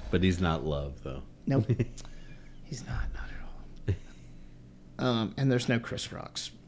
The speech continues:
Speaker 2: screaming in the background.
Speaker 1: <laughs>
Speaker 2: So
Speaker 1: Corbin,
Speaker 2: Chris Rock,
Speaker 1: Corbin,
Speaker 2: no, no, no, no, it's
Speaker 1: Corbin
Speaker 2: not Chris
Speaker 1: Dallas.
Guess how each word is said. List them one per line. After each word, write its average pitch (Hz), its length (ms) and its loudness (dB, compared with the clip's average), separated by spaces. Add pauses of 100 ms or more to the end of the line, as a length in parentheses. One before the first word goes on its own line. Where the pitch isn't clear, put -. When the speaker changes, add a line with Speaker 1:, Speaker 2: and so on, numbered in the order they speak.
Speaker 2:
screaming - 600 -4
in - 100 -10
the - 60 -12
background. - 640 0
Speaker 1:
<laughs> - 80 -18 (880)
Speaker 2:
So - 140 -2
Speaker 1:
Corbin, 480 200 10
Speaker 2:
Chris - 120 6
Rock, 160 140 6
Speaker 1:
Corbin, 466 220 12
Speaker 2:
no, 160 80 12
no, 151 100 12
no, 143 80 10
no, 143 60 10
it's - 120 10
Speaker 1:
Corbin - 120 12
Speaker 2:
not 453 60 12
Chris 147 120 10
Speaker 1:
Dallas. - 100 6